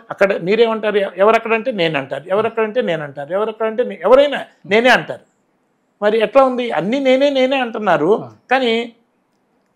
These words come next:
Speaker 1: ఈ ఇన్ని నేనులు ఉన్నట్టుగా అనిపిస్తున్నాయి.
Speaker 2: ఉమ్.
Speaker 1: ఇన్ని నేనులు ఉన్నట్టుగా ఉంటే
Speaker 2: ఉమ్.
Speaker 1: మరి ఎన్ని వేరువేరుగా ఉన్నాయా?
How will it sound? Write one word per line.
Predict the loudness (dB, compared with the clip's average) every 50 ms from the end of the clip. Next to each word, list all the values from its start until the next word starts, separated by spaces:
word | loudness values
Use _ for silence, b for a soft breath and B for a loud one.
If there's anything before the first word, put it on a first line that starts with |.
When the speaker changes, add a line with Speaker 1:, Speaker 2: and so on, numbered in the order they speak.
| _ _ _ -10
Speaker 1:
ఈ | -8 -6 -6 -6 -6 -8 -12 _ _ _ -4 -2
ఇన్ని | 0 2 2 4
నేనులు | 4 4 4 4 4 4
ఉన్నట్టుగా | 2 2 2 -2 0 2 2 2
అనిపిస్తున్నాయి. | 2 2 -4 -4 -4 -6 -8 -8 -10 _ _ _
Speaker 2:
ఉమ్. | -20 -20 -20 -20 _ _ _ _ -4
Speaker 1:
ఇన్ని | -2 -2 0 0 2
నేనులు | 4 4 4 4 4 2 0
ఉన్నట్టుగా | 0 0 0 -4 -4 -4 -2 2 2 2 2 0 -4 -10 -12
ఉంటే | -12 -8 -2 0 0 4 4 4 4 2 0 -6
Speaker 2:
ఉమ్. | -18 -20 -20 -20 _ _ -4
Speaker 1:
మరి | -2 0 0 0 0 0 -2 -4 -6 -10 _ _ _ 0 2
ఎన్ని | 2 2 2 0
వేరువేరుగా | 2 6 6 6 6 4 2 2 2 2 2 2
ఉన్నాయా? | 2 0 -2 -2 2 2 2 2 0 -4